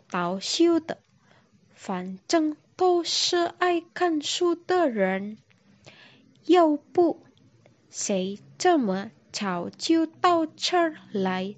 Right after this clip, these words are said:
站着啊？这儿的书在书店里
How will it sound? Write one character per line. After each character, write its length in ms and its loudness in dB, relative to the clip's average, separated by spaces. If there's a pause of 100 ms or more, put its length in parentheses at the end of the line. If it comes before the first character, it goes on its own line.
(140)
站 340 0
着 360 0
啊？ 220 -6 (580)
这 160 2
儿 140 4
的 280 0
书 300 -4
在 400 -4 (480)
书 380 0
店 640 0
里 320 -6